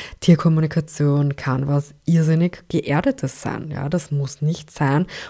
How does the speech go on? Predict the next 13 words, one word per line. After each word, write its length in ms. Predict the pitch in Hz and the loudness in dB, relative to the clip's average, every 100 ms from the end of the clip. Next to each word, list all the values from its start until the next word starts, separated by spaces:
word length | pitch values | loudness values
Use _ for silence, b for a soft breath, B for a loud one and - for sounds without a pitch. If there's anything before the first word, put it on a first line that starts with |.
| - | 0
wo 160 | 170 160 | 2 4
wir 140 | 160 | 4
in 100 | 151 | 2
irgendwelchen 540 | 160 151 156 147 156 | 0 0 0 0 0
Sphären, 580 | 151 - - 147 131 143 | -2 -6 -2 2 4 4
in 160 | 160 160 | 4 4
irgendwelchen 420 | 156 151 151 160 | 4 4 2 2
Spaces 720 | 151 - - 143 147 170 151 | 0 2 2 2 0 -4 -2
immer 220 | 160 160 | 0 0
dumm 300 | 151 160 160 - | 0 -2 -2 -4
jumpen, 600 | - 143 147 - 175 190 | -2 -2 -2 -4 -2 0
<laughs> 0 | |
sondern 640 | - - 175 165 170 | 2 6 6 6 4